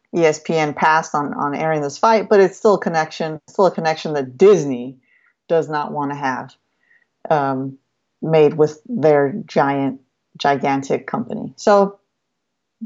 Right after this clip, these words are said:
there it is. No fights. <laughs> Try as he might, you know, I gotta give, I'm gonna give him a pat on the back, take my hat off to Dana White for giving it his all. It was interesting to read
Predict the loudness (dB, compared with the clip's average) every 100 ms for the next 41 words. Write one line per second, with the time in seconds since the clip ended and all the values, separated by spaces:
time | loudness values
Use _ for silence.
0 | 2 4 6 6 4 0 -16 _ 0 4
1 | 4 4 2 2 0 -14 -8 -8 -8 -16
2 | _ _ _ _ _ _ -16 -16 -18 _
3 | 0 4 6 4 4 2 4 2 -2 -6
4 | -2 0 2 2 2 0 -2 -2 -4 -2
5 | -4 -2 -2 -2 2 2 2 4 2 2
6 | -2 -2 0 0 2 2 0 0 0 0
7 | 0 0 -2 -4 2 2 2 0 2 4
8 | 4 2 -6 _ _ _ _ _ _ -2
9 | 2 4 2 0 2 2 2 4 4 6
10 | 4